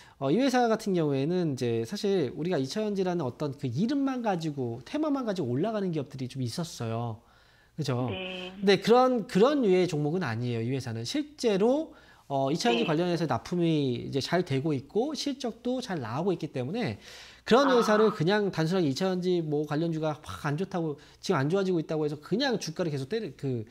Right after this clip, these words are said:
Speaker 1: 밀어내지는 않아요. 그러니까 적정선에서
Speaker 2: 네.
Speaker 1: 주가를 잡아줄 수 있는 그런 종목이라. 그래서
Speaker 2: 네.
Speaker 1: 엠플러스의 경우에는 만 이천 원,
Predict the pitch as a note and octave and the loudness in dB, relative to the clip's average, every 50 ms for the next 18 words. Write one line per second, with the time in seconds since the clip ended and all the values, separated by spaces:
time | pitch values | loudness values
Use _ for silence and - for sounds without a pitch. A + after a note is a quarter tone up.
0 | - - - - - D3+ F3 A3 A3 E3 C#3 C#3+ E3+ E3+ A2+ G#2+ A2 A#2 A2+ A2+ | -16 -20 -20 -8 0 4 4 6 6 4 2 0 -2 -2 -2 -4 -4 -4 -4 -4
1 | A#2+ B2+ A2 - - - - - - - - - - - E3+ - F#3 F#3 G3 B3+ | -4 -6 -8 -10 -12 -20 -20 -20 -20 -20 -20 -10 -4 -4 0 0 0 2 4 4
2 | B3 A#3+ A3 A#3 A#3 G#3+ F3 E3+ - - - G3+ G3 F#3 - - C3+ D#3+ F#3 F#3 | 4 6 4 4 4 4 4 2 0 0 0 0 0 0 0 -2 0 0 0 0
3 | G3 F#3 - - C3 B2+ G3 A#3+ A#3 F#3 F3 D#3+ C#3 C3+ C3+ D3+ E3 D3 C3 A#2+ | 0 -4 -4 -4 -4 -2 -2 -2 -2 -2 -2 -2 -2 -2 -2 -2 0 -2 -2 -2
4 | B2 C3+ C#3+ C#3 A#2+ G#2 - - - - - - - - G3 F3+ F#3 D3 D3 F3 | -2 0 0 0 0 -2 -4 -10 -20 -20 -20 -16 -6 -2 -2 2 2 4 2 4
5 | - B3 B3 - - A#3+ A#3 A3+ A3 A3 F#3+ F3+ E3 E3 E3+ G3+ C#4+ B3+ C#3 - | 4 4 2 4 4 4 6 6 6 6 6 4 4 4 2 2 2 0 -2 -2
6 | - - - - - - - - - D#3+ G3+ C4+ D4+ C#4+ - C4+ B3+ B3+ B3 A#3+ | -6 -14 -20 -20 -20 -20 -8 2 4 4 6 4 4 2 4 4 6 6 6 6
7 | A#3 A#3 A#3 A3+ A3 G#3+ A3 | 6 6 6 4 4 2 -2